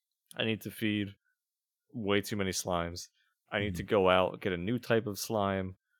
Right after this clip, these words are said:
Speaker 1: or go out to collect food,
Speaker 2: Mm-hmm.
Speaker 1: uh, or maybe I need to upgrade a pen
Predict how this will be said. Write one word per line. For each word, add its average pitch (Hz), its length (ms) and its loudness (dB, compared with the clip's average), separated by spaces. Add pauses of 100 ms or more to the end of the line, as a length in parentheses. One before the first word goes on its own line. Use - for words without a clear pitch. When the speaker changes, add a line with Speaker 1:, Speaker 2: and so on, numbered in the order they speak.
(140)
Speaker 1:
or 85 500 -2 (800)
go 101 200 2
out 98 200 4
to - 80 -20
collect 95 360 -4
food, 110 540 0 (640)
Speaker 2:
Mm-hmm. 87 160 -2
Speaker 1:
uh, 82 240 -4
or 95 80 -4
maybe 98 200 0
I 101 60 2
need 95 100 -4
to - 120 -6
upgrade 92 340 -2
a 85 40 -4
pen 101 600 0